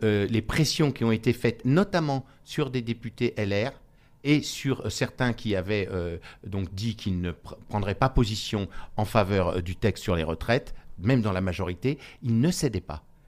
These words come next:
Et donc, à partir de là, il y avait un vrai risque, à cinq voix près, de ne pas avoir de majorité. Et donc, euh, c'était allé, euh, à Canossa. Le président a préféré essayer de ce passage en force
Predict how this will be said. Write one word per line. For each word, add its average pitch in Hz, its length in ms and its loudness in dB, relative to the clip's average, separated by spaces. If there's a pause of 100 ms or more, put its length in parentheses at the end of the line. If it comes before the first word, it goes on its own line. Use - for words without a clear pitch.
(160)
Et 110 60 -6
donc, 117 200 2
à 151 60 4
partir 131 340 0
de 117 80 2
là, 147 120 2
il 139 80 0
y 120 60 4
avait 123 160 4
un 113 100 4
vrai 147 280 4
risque, - 400 -2 (160)
à 95 80 -2
cinq 151 260 4
voix 117 160 6
près, 120 320 0 (300)
de 110 100 6
ne 110 60 6
pas 127 240 6
avoir 110 240 4
de 98 80 2
majorité. 98 540 0 (200)
Et 104 80 2
donc, 127 340 2
euh, 117 160 4 (160)
c'était 135 460 2
allé, 127 320 4
euh, 104 160 2
à 123 60 -2
Canossa. 117 600 4 (240)
Le 107 120 4
président 110 460 4
a 151 100 8
préféré 120 420 2
essayer 123 320 2
de - 40 -12
ce - 120 -2
passage 123 420 6
en 101 80 2
force - 380 0